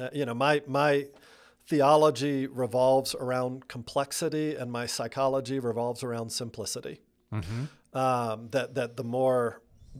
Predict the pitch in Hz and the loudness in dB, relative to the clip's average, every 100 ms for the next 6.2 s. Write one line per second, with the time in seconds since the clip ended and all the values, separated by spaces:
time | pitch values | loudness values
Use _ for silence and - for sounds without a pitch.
0 | - 139 127 123 123 - 139 120 127 131 | -16 -14 -10 -10 -10 -16 -12 -6 -2 -2
1 | - 117 - 151 135 - 131 - - 135 | -2 -12 -4 -4 -4 -4 -4 -4 -4 0
2 | 135 151 165 170 - 113 107 120 127 120 | 2 0 -2 -8 -8 -8 -4 -4 -4 -4
3 | 117 117 113 - 120 120 113 104 113 - | -4 -4 -6 -8 -6 -6 -6 -6 -6 -4
4 | 131 131 135 131 123 135 113 110 110 123 | -2 -2 -2 -6 -8 -8 -8 -6 -6 -6
5 | 139 151 170 - 110 135 143 - - 139 | -6 -6 -8 -4 -2 0 -2 -4 -6 -2
6 | 135 127 | -2 -2